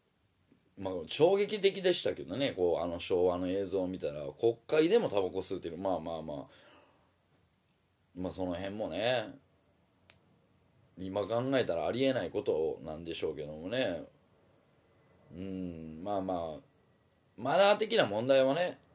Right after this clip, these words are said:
そらあると思うんですよ。まあ、その、歩きタバコとか、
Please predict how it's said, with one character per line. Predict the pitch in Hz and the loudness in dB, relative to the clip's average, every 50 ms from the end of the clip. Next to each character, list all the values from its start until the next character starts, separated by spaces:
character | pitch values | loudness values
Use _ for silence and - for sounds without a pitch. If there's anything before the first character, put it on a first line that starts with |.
| _ - | _ -8
そ | - - 120 | 0 2 4
ら | 107 90 87 87 - - - | 4 4 2 -2 -4 -8 -8
あ | - 101 113 | -2 0 2
る | 147 190 190 | 2 2 2
と | - 120 | 4 2
思 | 107 113 127 131 | 4 4 2 -2
う | |
ん | 120 98 | -2 -4
で | 87 | -6
す | - - | -6 -6
よ。 | 80 78 82 | -6 -6 -6
ま | 82 90 87 82 | -6 -6 -6 -6
あ、 | 78 78 73 73 - | -6 -10 -12 -16 -14
そ | - - 90 | -12 -10 -10
の、 | 85 80 76 76 78 80 78 78 73 - - - _ _ _ _ _ | -8 -8 -8 -10 -10 -10 -10 -12 -12 -14 -16 -20 _ _ _ _ _
歩 | - 95 98 92 90 | -6 -4 -2 -2 -4
き | - 95 | -4 -2
タ | - 101 98 | 0 0 0
バ | 90 85 82 | 0 -2 -4
コ | - 82 | -6 -8
と | - 78 | -8 -8
か、 | 78 - 78 78 71 - | -8 -8 -8 -8 -8 -12